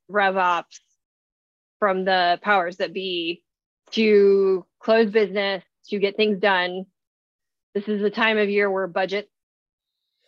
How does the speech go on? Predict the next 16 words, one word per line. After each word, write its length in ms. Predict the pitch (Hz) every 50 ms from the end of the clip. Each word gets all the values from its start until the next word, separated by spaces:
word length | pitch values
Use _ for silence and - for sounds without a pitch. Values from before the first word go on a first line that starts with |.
| _ _ _ _ _ _
are, 260 | - 214 196 202 208 -
are 140 | 214 208 196
done. 480 | 185 190 170 165 165 170 190 220 233 - _ _ _ _ _ -
So 240 | - 220 208 208 208 -
I 180 | 208 214 220
think, 260 | 208 269 254 220 214 - _ _ _ _ _ _ _
I 120 | - 214 247
don't 180 | 262 277 277
know 100 | 262 254
that 120 | 233 233 202
it's 160 | 196 180 175
different, 360 | 208 214 240 254 262 247 214
but 120 | 190 202 202
there's 200 | 208 190 202 -
certainly 340 | 233 226 214 214 202 202 196
more 240 | 185 185 180 160